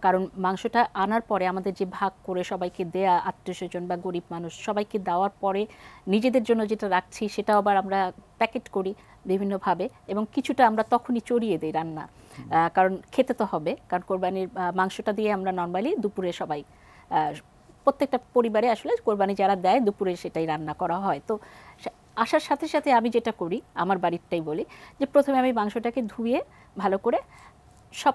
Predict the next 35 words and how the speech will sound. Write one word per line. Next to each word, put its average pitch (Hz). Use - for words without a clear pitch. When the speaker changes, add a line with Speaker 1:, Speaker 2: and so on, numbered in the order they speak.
Speaker 1:
কাটা 240
মশলা 220
যেগুলো 151
আছে, 151
ধরেন, 170
আহ, 156
আদা, 185
রসুন 190
সব 247
একটু -
কাটা 240
মশলা 196
দিয়ে 156
আস্ত -
আস্ত 165
করে 160
দিয়ে 208
এটা 269
আমি 262
একটু 262
চড়িয়ে 180
দিই, -
কারণ 185
মাংসটাও 233
হতে 277
থাকে, 285
মশলাটাও 233
এর 220
সাথে 226
মিশে 208
যায়। 262
আহ, -
এটা 240
আসলে 240
খুব 240